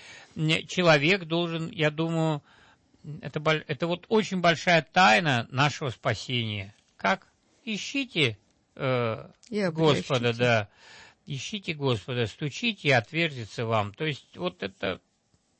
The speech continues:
Speaker 1: что-то из сердца человеческого должно произойти. Заставить нельзя, понимаете?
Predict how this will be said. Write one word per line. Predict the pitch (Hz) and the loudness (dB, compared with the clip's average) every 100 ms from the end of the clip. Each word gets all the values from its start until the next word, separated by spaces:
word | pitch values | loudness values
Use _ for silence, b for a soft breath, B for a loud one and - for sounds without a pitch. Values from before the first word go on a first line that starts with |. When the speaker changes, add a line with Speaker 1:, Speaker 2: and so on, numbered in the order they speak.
| _ - | _ -20
Speaker 1:
что-то | - 196 190 - | -18 -16 -16 -16
из | 147 | -14
сердца | - 185 160 - | -12 -10 -10 -12
человеческого | - 170 165 185 - - 143 117 - b b b | -8 -2 -2 -4 -12 -14 -8 -8 -10 b b b
должно | 143 135 110 117 | 0 0 0 -6
произойти. | - 110 113 104 113 | -4 -6 -4 -6 0
Заставить | 139 170 - 202 131 123 | 2 2 2 2 0 -6
нельзя, | 113 107 113 95 _ _ _ _ _ _ | -8 -4 -6 -6 _ _ _ _ _ _
понимаете? | 113 110 156 151 113 123 | -10 -6 -4 -4 -4 -8